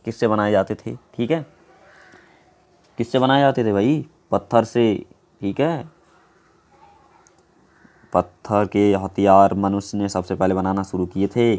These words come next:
हड़प्पा सभ्यता में विशाल स्नानगर, स्नानागार का साक्ष्य कहाँ से प्राप्त हुआ? हड़प्पा से, मोहनजोदड़ो, लोथल, धौलावीरा, ठीक है। तो आपको पता है ये कहाँ से प्राप्त हुआ था? इसका ऑप्शन सही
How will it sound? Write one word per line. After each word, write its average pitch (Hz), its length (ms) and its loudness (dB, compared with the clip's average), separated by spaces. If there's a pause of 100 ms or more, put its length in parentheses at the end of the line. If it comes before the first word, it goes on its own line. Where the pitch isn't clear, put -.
(920)
हड़प्पा 117 280 4
सभ्यता 123 400 4
में 120 200 -2
विशाल 113 380 2
स्नानगर, 104 600 -6 (380)
स्नानागार 117 760 2 (100)
का 104 100 -2
साक्ष्य 123 440 0
कहाँ 131 380 0
से 135 160 -4
प्राप्त - 340 -2
हुआ? - 240 -8 (100)
हड़प्पा 117 320 4
से, 110 280 -2
मोहनजोदड़ो, 104 720 -4
लोथल, 101 580 -2 (360)
धौलावीरा, 95 640 2 (240)
ठीक 127 180 -6
है। 147 180 0 (640)
तो 107 60 -2
आपको 107 280 0
पता 120 280 6
है 117 200 0
ये 110 120 -4
कहाँ 110 240 -6
से 123 120 -8
प्राप्त 110 300 -2
हुआ 104 180 -2
था? 135 360 -2 (300)
इसका 101 260 2
ऑप्शन 110 320 -2
सही 104 600 -6